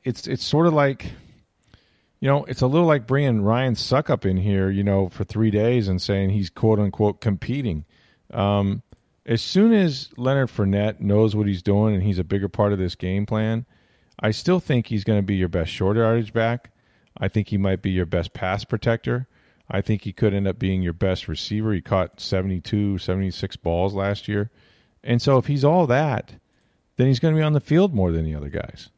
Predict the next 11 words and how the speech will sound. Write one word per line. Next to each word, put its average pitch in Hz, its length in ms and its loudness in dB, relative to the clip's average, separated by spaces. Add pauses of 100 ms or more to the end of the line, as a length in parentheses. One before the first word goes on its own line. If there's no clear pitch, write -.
(120)
you 95 140 0
know? 120 320 0 (460)
Um, 101 640 2 (100)
but 110 140 4
let's, - 420 -2
let's 120 300 0
see 139 460 -2
if 107 140 -2
the 104 80 -4
competition 127 840 -2
angle, 87 500 -4